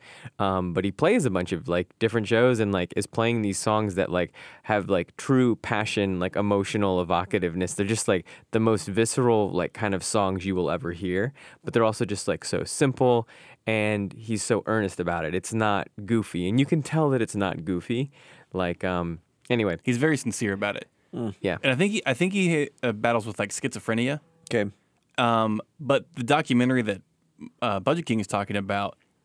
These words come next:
Speaker 2: since, like, the age of, like, eleven, he videotaped his entire life.
Speaker 3: Oh my God.
Speaker 2: So he has, like, they had, like, this incredible back catalog of just Daniel growing up and just kind of, like,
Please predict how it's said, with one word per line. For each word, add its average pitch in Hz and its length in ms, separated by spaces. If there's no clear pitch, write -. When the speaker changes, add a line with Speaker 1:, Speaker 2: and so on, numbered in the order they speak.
Speaker 2:
since, - 420
like, 139 140
the 123 160
age 135 280
of, 120 140
like, 101 320
eleven, 117 560
he 143 180
videotaped 117 800
his 110 180
entire 101 420
life. - 460
Speaker 3:
Oh 147 160
my 90 180
God. 95 580
Speaker 2:
So - 180
he 131 80
has, 143 160
like, 156 160
they 139 240
had, 147 180
like, 160 120
this 120 180
incredible 120 640
back 107 300
catalog 127 680
of 110 320
just 113 300
Daniel 113 400
growing 107 380
up 107 300
and 110 140
just 107 180
kind 117 200
of, 107 120
like, 104 280